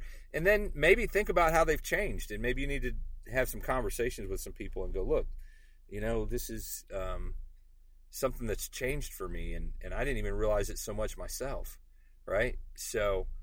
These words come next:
um, I just, I, I'm, I'm just very, very happy. I, I don't know if you can tell that. I don't know if you can hear that in my voice. I'm happy. I'm happy I'm getting on an airplane.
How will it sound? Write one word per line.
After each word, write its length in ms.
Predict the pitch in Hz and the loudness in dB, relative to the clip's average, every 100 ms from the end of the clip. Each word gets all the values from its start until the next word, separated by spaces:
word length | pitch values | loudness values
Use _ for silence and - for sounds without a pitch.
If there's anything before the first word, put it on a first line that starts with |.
| - - - - - - | -12 -18 -20 -20 -20 -12
um, 400 | 95 101 143 143 - | -8 -4 -4 -4 -2
I 80 | 123 | -2
just, 340 | 160 - - - | -2 -4 -8 -8
I, 120 | 120 - - | -8 -8 -8
I'm, 140 | 123 - | -6 -2
I'm 120 | 127 127 | -2 0
just 200 | 156 113 | 0 6
very, 280 | 147 151 | 10 10
very 220 | 131 127 113 | 10 8 8
happy. 440 | 110 110 120 - | 8 6 0 0
I, 240 | 113 120 | 0 4
I 40 | 120 | 4
don't 100 | 127 | 8
know 80 | 127 | 6
if 100 | 127 | 4
you 80 | 127 | 0
can 140 | 110 | 0
tell 220 | - 131 | 8 10
that. 180 | 139 139 | 10 8
I 60 | 117 | 6
don't 80 | |
know 80 | 123 | 4
if 100 | 117 | 2
you 60 | 127 | -2
can 140 | 110 | -2
hear 180 | 127 135 | 2 4
that 160 | 123 104 | 4 4
in 60 | |
my 120 | 98 | 0
voice. 460 | 90 104 123 - - - - - - - | 2 2 2 0 -8 -20 -20 -20 -16 -8
I'm 160 | 95 | -4
happy. 500 | 120 123 - 139 135 - - | 2 4 4 0 -2 -4 -4
I'm 220 | 104 101 | -2 -2
happy 320 | - 123 123 | 0 0 2
I'm 100 | 117 | 0
getting 200 | 113 113 | 2 4
on 120 | 117 107 | 4 4
an 100 | 104 | 4
airplane. 520 | 113 - 120 120 | 4 4 2 2